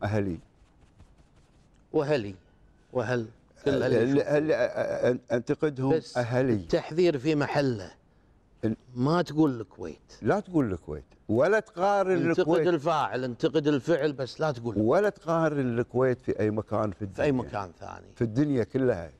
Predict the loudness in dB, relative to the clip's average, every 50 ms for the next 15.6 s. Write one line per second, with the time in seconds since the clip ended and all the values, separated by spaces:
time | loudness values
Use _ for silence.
0 | _ -8 -4 -4 -4 -4 -6 -8 -10 -10 -10 -6 -2 -2 -2 -2 -2 -2 0 2
1 | 2 2 2 4 4 2 2 2 0 0 -2 -2 -4 -4 -6 -6 -6 -4 -4 -2
2 | -2 -2 0 0 -2 -2 -2 -2 -4 -2 -2 -2 -2 -4 -4 -2 -2 0 0 -2
3 | -4 -4 -4 -6 -6 -6 -6 -4 -4 -4 -4 -2 0 0 0 0 -4 -8 -8 -4
4 | 0 2 2 2 2 2 0 0 0 0 0 0 0 0 -2 -2 -2 -2 -2 -4
5 | -4 -4 -6 -6 -6 -6 -6 -6 -8 -10 -10 -8 -6 -4 -4 -4 -4 -6 -8 -10
6 | -12 _ _ _ -20 _ _ _ _ _ _ _ _ _ _ -2 0 0 0 0
7 | 0 -2 -2 0 2 0 0 0 0 -2 -4 -4 -4 -4 -4 -4 -4 -4 -2 -2
8 | -2 -4 -6 -10 _ _ _ _ _ _ _ _ _ -4 0 2 2 4 4 2
9 | 2 2 0 0 0 0 0 -2 0 2 2 2 2 0 -2 -10 _ _ _ _
10 | _ _ _ _ _ _ -4 -2 -2 0 2 0 0 0 0 0 0 0 0 0
11 | 0 -2 -4 -4 -6 -8 -4 -4 -4 -2 0 0 0 0 0 0 -2 -4 -4 -2
12 | -2 0 0 2 0 -2 -2 -2 -4 -4 -2 -2 -4 -2 -4 -6 -6 -4 -4 -2
13 | -2 0 -2 -4 -6 _ _ _ _ _ 0 0 0 0 0 -2 -2 0 0 0
14 | 0 0 0 0 0 0 -2 -2 -2 0 0 0 0 0 0 0 -2 -4 -6 -6
15 | -6 -6 -4 -4 -4 -4 -2 -2 -2 -2 -2